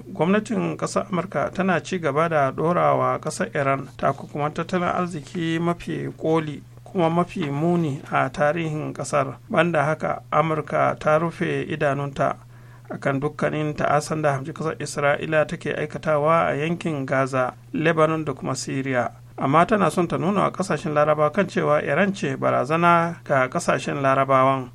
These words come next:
Wannan cikakken yaudara ce, in ji shi. Gaskiyan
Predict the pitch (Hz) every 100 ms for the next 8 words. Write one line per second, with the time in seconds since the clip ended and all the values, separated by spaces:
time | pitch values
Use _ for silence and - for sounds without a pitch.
0 | - - 170 190 180 170 170 - - 175
1 | 185 175 170 139 131 147 131 - 185 185
2 | 156 139 190 131 147 135 - - - 208
3 | 214 262 240